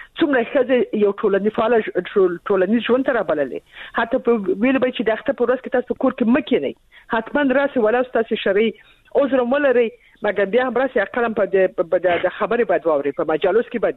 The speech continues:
ګډون وکړئ. دا رقم نه چې ټول تاسې م-، مجبور یئ چې ښځه بدون، اه، اه، کوم ش-، هغه نه، مجبوریت نه دی، اه، ضرورت نه دی، له کوره نه راوځي، همدغه شرعي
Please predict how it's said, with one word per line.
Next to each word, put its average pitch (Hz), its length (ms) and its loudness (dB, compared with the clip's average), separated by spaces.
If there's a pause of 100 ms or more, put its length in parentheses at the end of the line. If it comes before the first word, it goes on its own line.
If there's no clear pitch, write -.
ګډون 156 200 0
وکړئ. 147 340 -2
دا 202 140 0
رقم 226 260 -4
نه 302 100 0
چې 294 100 -2
ټول 285 180 0
تاسې 247 320 -2 (440)
م-، 214 160 0
مجبور 214 280 -2
یئ 269 60 4
چې 254 200 -2
ښځه 247 180 0
بدون، 226 340 0
اه، 233 60 2
اه، 185 720 2 (200)
کوم 196 300 0
ش-، 196 120 0
هغه 185 280 0
نه، 196 160 0
مجبوریت 185 600 -2
نه 220 80 0
دی، 180 320 2
اه، 170 300 2
ضرورت 185 420 -2
نه 220 60 0
دی، 196 60 0
له 175 80 0
کوره 214 280 0
نه 208 160 0
راوځي، 214 240 0
همدغه 170 400 -2 (380)
شرعي 180 240 2